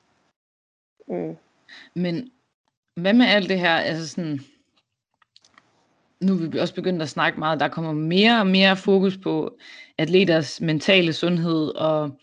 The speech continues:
Speaker 2: dual career og det hele menneske, og, altså, og jeg har selv været, øh, føler i fælden, hvor jeg også har, altså, du har også fortalt mig, at du også var besat, og der kunne bare ikke være nok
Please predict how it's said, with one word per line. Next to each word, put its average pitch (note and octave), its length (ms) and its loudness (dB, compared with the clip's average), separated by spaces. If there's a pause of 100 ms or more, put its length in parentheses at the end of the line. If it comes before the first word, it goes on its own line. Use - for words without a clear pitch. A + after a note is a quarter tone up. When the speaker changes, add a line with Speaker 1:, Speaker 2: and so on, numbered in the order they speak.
(760)
Speaker 2:
dual G#3 280 6
career G#3 680 2
og D#3 480 0 (580)
det F3 100 -6
hele G#3 360 0
menneske, G3 760 0
og, D#3+ 300 0 (1080)
altså, F3 200 0
og E3+ 120 2
jeg A3 120 2
har G#3+ 80 -2
selv A3+ 340 0
været, F#3 480 2
øh, E3+ 200 -2 (120)
føler F3+ 240 0
i D#3+ 120 -4
fælden, F#3+ 340 -2
hvor F3+ 100 0
jeg F3 160 2
også F#3 280 0
har, D#3 100 -6
altså, D#3 300 -6 (480)
du F3+ 60 -10
har F3+ 60 -2
også F#3 120 -2
fortalt F#3 340 0
mig, D#3+ 100 -8
at E3 140 -8
du F#3+ 240 -2
også F3 220 -4
var E3 200 -2
besat, G3 420 0
og D#3+ 140 -2
der E3 80 0
kunne E3 140 -12
bare E3 140 2
ikke F3+ 180 -4
være D#3+ 260 0
nok E3+ 260 0